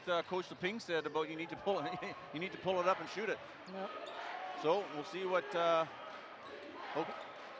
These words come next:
Speaker 1: Saint Paul's can do here. They're looking for that. Yeah.
Speaker 2: That went off Dorn and out of bounds, so Dorn back into the game. We've got a sub coming in.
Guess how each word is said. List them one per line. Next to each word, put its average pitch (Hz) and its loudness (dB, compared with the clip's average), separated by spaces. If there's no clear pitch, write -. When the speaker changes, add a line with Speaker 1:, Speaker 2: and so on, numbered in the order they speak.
Speaker 1:
Saint 175 -4
Paul's 175 4
can 175 -6
do 160 -2
here. 180 2
They're 151 0
looking 160 0
for 160 -4
that. 156 2
Yeah. 123 4
Speaker 2:
That 220 0
went 202 2
off 202 6
Dorn 226 4
and 226 2
out 214 6
of 196 2
bounds, 208 12
so 226 10
Dorn 208 6
back 202 8
into 214 -2
the 196 -6
game. 208 2
We've 208 2
got 208 6
a 185 0
sub 214 4
coming 214 2
in. 208 2